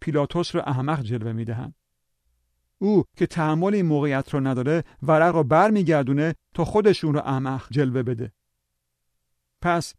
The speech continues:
این مذکر را طراحی می‌کند: «این عیسی ناصری، پادشاه یهوده.» یهودیان می‌گویند: «این تقصیرنامه را عوض کن و جای آن بنویس عیسی خودش می‌گوید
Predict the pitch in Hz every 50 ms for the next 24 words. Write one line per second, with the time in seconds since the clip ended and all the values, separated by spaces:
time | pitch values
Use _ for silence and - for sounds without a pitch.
0 | _ _ - 139 175 175 165 151 143 131 147 139 - - 156 165 170 - 139 139
1 | 135 131 131 127 123 120 - - 120 117 113 113 - _ _ _ _ _ _ _
2 | _ _ _ _ - 156 180 185 170 156 - - 160 175 180 170 156 147 135 -
3 | - 143 139 160 175 190 180 - - 139 143 131 139 131 - - 160 165 147 139
4 | 123 131 131 123 117 117 110 - _ _ _ _ _ _ _ _ _ _ _ _
5 | _ _ _ _ 160 156 156 160 160 139 175 185 196 190 175 131 156 170 185 -
6 | - 190 - - 156 151 - - - 165 160 151 151 165 185 185 147 143 151 170
7 | 180 - - - 170 170 165 156 139 113 110 156 160 180 185 180 175 160 175 165
8 | 180 190 185 - - 151 - 202 196 - - 196 196 196 185 160 - 143 131 113
9 | 135 131 123 120